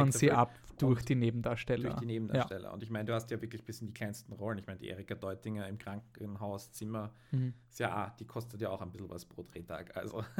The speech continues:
Speaker 2: Ja.
Speaker 1: <laughs> ähm, und, und, ähm, was der Film auch noch macht, was ein österreichischer Film, zwei Dinge, die er noch macht, die ein österreichischer Film nie tut.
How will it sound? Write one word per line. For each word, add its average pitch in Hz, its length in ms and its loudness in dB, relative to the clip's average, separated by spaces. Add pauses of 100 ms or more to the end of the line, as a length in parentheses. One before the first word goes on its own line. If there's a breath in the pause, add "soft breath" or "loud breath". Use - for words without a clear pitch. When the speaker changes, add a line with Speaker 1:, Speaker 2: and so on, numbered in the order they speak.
(460 loud breath)
Speaker 2:
Ja. 131 180 -4
Speaker 1:
<laughs> 98 180 -2
ähm, 98 240 -6 (100)
und, 131 320 -4
und, 226 540 8 (440)
ähm, 127 440 -2 (320)
was 131 180 -2
der 120 100 -2
Film 120 220 0
auch 147 220 0
noch 120 200 -4
macht, 117 360 -2
was 107 120 -4
ein 113 80 -4
österreichischer 107 640 -6
Film, 107 680 -4 (280)
zwei 123 200 -2
Dinge, 117 280 -2 (520 soft breath)
die 131 60 2
er 123 40 2
noch 117 100 2
macht, 120 220 0
die 127 60 0
ein 107 40 0
österreichischer 117 340 -2
Film 113 200 0
nie 131 180 -2
tut. - 360 -4